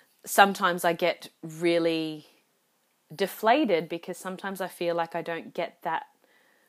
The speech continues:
I don't get to feel that kind of fulfillment where I've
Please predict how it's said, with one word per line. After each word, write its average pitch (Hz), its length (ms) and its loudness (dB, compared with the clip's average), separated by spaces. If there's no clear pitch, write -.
I 175 80 -2
don't 214 220 2
get 247 220 -2
to 208 120 -4
feel 220 500 -2
that 180 320 0
kind 185 260 -4
of 170 80 -2
fulfillment 185 720 -6
where 165 480 -2
I've 170 760 2